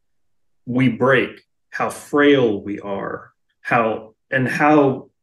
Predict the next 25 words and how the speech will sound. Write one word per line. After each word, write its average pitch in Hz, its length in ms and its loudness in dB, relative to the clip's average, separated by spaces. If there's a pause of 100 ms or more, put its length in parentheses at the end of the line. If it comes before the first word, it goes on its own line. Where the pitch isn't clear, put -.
(200)
devastating 123 840 0
pain, 123 560 -2
physical 131 540 0
pain 120 420 -2
can 107 160 -8
be, - 300 -12 (500)
how 110 320 -4 (120)
devastating 143 760 0
it 98 100 -8
can 101 140 -8
be, 104 220 -6 (220)
and 135 100 -2
how 185 260 2
much 160 480 4
of 135 140 2
it 135 120 0 (120)
there 151 200 4 (280)
used - 300 2
to 156 60 2
be 135 200 0
in 120 100 -2
the 117 80 -2
lives 120 600 -2
of 101 140 -14
people. - 360 -12